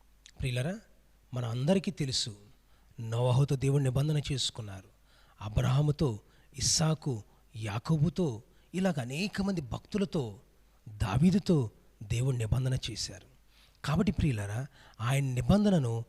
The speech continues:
మనం గైకొనే వారముగా ఉండాలి. నిబంధన ఇద్దరి మధ్యలో జరిగేది. కాబట్టి దేవునికి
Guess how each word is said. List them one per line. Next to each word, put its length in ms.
మనం 220
గైకొనే 460
వారముగా 460
ఉండాలి. 460
నిబంధన 760
ఇద్దరి 280
మధ్యలో 420
జరిగేది. 560
కాబట్టి 480
దేవునికి 800